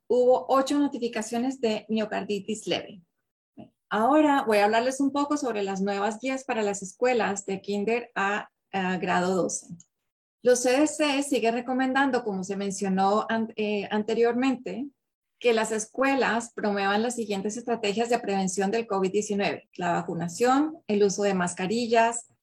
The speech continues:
el distanciamiento físico, las pruebas de detección, ventilación,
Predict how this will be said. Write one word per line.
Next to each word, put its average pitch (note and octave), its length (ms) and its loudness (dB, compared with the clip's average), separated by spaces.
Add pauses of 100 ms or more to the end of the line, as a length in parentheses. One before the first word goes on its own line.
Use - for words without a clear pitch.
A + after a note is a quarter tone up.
el G#3+ 100 0
distanciamiento F#3+ 800 -2
físico, C4+ 640 0
las F#3 180 0
pruebas G3 320 4
de G#3+ 80 2
detección, A#3 880 2
ventilación, G#3+ 1120 0